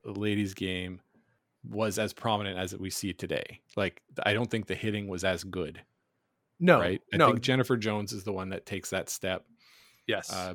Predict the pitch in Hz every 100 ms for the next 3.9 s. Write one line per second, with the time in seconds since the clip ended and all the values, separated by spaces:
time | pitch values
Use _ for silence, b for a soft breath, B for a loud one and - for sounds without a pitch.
0 | 85 104 98 98 95 - 101 95 92 92
1 | 92 90 92 90 85 85 _ _ _ _
2 | - 113 92 113 151 151 170 175 156 143
3 | 139 117 - 92 85 - _ - 139